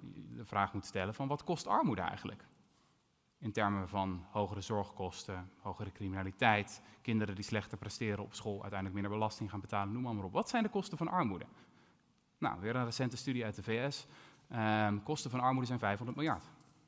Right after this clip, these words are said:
Ze betaalt min of meer voor zichzelf. Eh, er is ook een hele mooie studie uit North Carolina die dat liet zien, waar een casino opende, eh, in de jaren negentig. Die mochten dat geld van de Eastern Band of Cherokee Indians,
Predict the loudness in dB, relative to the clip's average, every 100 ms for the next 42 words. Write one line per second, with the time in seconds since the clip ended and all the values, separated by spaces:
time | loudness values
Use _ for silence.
0 | _ _ _ _ _ _ _ -20 -20 -20
1 | _ _ _ _ _ _ _ -10 4 8
2 | 8 6 4 2 2 -4 -4 -2 -2 -4
3 | -12 -20 -20 -20 -20 _ _ -16 -10 -2
4 | 4 6 6 6 4 2 0 2 2 0
5 | 0 2 4 4 4 2 0 0 0 -2
6 | -2 -2 2 4 4 2 -6 -8 -4 -2
7 | 2 4 4 4 2 0 4 4 4 2
8 | -4 -20 -12 -2 0 2 4 6 8 8
9 | 8 4 2 0 -4 -4 -8 -8 -4 -4
10 | -2 -4 -4 -4 0 4 4 4 -4 -6
11 | -4 -2 -2 0 2 4 4 2 0 4
12 | 4 4 2 2 2 -2